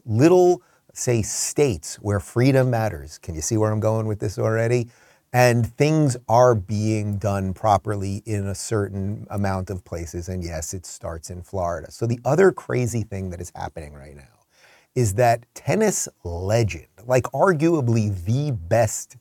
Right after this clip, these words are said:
tennis player ever, certainly the best on earth right now, Novak Djokovic, he is unvaxxed. He was unable to play in a couple major tennis tournaments over the past couple of years. His argument was, "Hey,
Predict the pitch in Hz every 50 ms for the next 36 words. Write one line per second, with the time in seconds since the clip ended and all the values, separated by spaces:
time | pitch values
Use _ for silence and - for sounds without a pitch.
0 | _ _ - - 117 110 107 98 - - - - 98 92 90 95 113 95 69 71
1 | - - 123 143 143 131 110 95 95 104 110 101 - - - 92 95 101 - -
2 | 110 104 - 98 98 92 92 - 90 85 78 78 80 - _ _ _ _ _ -
3 | 98 110 123 123 131 127 104 - - 107 92 87 - 76 - - 50 - - -
4 | _ _ _ _ _ - 160 196 190 175 139 - - 113 110 113 107 95 85 71
5 | - - - - - - - - 143 143 135 131 107 - - _ _ - 127 143
6 | 156 156 160 147 127 143 135 - - 113 101 - - - 131 127 127 117 95 90
7 | - - - - 101 92 101 101 98 92 85 73 - 120 139 135 120 - - 123
8 | 120 117 113 113 113 - 117 107 110 104 104 - 113 110 - - - 107 - 110
9 | 107 107 110 101 - - 156 180 - 95 92 101 101 110 113 117 113 117 123 120
10 | - - - - - 82